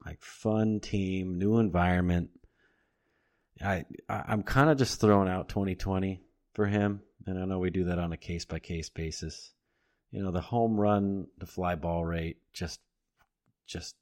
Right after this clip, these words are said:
exploded. The ground balls disappeared. Um, some, somehow had a career high K per <laughs> nine. I don't know how that happened, but, uh, I, he, he's much better than this.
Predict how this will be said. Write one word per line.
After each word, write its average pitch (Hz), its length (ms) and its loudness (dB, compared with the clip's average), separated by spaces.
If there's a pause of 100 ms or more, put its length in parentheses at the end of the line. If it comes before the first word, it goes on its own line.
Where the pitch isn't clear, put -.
(100)
exploded. 82 920 -6
The - 80 -14
ground 101 380 0
balls 85 480 -2 (560)
disappeared. - 800 -4 (1080)
Um, 82 500 -4 (1300)
some, - 420 -2
somehow 139 480 0
had 92 220 0
a 85 140 -2
career 95 360 -2
high 90 320 -2 (260)
K 92 260 -2
per 87 180 -8
<laughs> - 0 -
nine. - 340 -6 (340)
I 110 60 2
don't 98 140 2
know 87 100 0
how 85 140 4
that 80 180 0
happened, 73 400 -12
but, 73 200 -10 (120)
uh, 80 180 -6 (500)
I, - 80 -2 (100)
he, - 180 -4
he's - 380 -4
much 104 320 2
better 92 260 2
than 95 160 -2
this. 98 380 -4